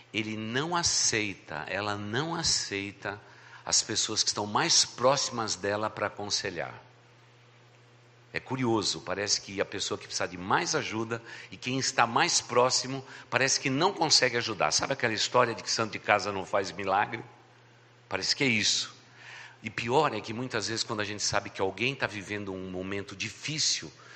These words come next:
na vida dela, a tendência natural é da gente dar um passo atrás. Há um passo da gente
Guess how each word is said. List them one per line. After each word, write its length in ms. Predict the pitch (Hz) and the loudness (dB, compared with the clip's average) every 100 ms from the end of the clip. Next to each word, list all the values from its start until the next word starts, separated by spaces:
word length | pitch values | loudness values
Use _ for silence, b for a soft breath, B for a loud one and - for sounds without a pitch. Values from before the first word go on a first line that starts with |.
| B | B
na 100 | 90 | -4
vida 280 | 90 101 92 | -4 -4 -4
dela, 240 | 87 110 110 | 0 0 0
a 40 | |
tendência 540 | 123 107 107 117 - | -4 -4 -4 -2 -2
natural 360 | 107 107 101 101 | -2 -2 0 2
é 20 | |
da 100 | 107 | 2
gente 220 | 101 113 | -2 -2
dar 80 | 104 | -2
um 100 | 110 | -2
passo 340 | 104 101 107 117 | 2 2 4 0
atrás. 720 | - 92 85 85 - - - - - - b b b b b - _ - - - | 2 2 4 4 2 2 -8 -20 -20 -20 b b b b b -20 _ -20 -20 -2
Há 120 | 98 | 0
um 100 | 101 | 0
passo 340 | - 117 117 | 2 2 4
da 100 | - | 0
gente 380 | 101 104 95 98 | 0 0 -2 -4